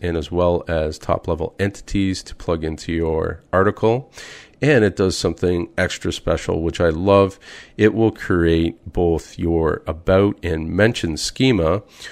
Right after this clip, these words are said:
with those M reads for you that I had mentioned earlier, as well as a Wikipedia article link. Um, all basically,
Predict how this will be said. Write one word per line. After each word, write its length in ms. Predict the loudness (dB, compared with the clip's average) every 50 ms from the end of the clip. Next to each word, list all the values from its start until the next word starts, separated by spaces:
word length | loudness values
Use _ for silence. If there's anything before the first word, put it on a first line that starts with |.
| -20 -18 -10 -6
with 640 | -4 -2 0 2 2 4 2 2 -2 -6 -10 -4 -2
those 320 | 0 0 0 0 -2 -4
M 260 | -4 -2 -2 -2 -2
reads 320 | -2 -2 -2 -2 -4 -6 -8
for 300 | -10 -2 0 2 4 4
you 180 | 4 4 2
that 140 | 2 0 0
I 60 | 0
had 180 | 0 0 -2 -2
mentioned 420 | -4 -4 -4 -2 -4 -6 -6 -6 -4 0
earlier, 600 | 2 2 4 4 4 4 4 4 2 2 -2 -4
as 180 | -6 -6 -6 -4
well 320 | -2 0 2 4 4 4
as 160 | 2 2 0 -2
a 60 | -4
Wikipedia 760 | -4 -4 -4 -4 -6 -8 -6 -4 -4 -2 0 0 0 0 0
article 460 | 0 0 0 -2 -4 -6 -8 -6 -4
link. 420 | -2 2 2 2 2 0 -4 -10 -20 -20 -20 -20 -20 -20 -20 _ _ -2
Um, 380 | 0 2 2 0 0 -2 -6 -12 _ _ 2
all 260 | 4 4 4 4 2
basically, 880 | 0 -2 -2 -2 -2 -4 -6 -6 -4 -4 -2 -2 -2 -2 -4 -6 -10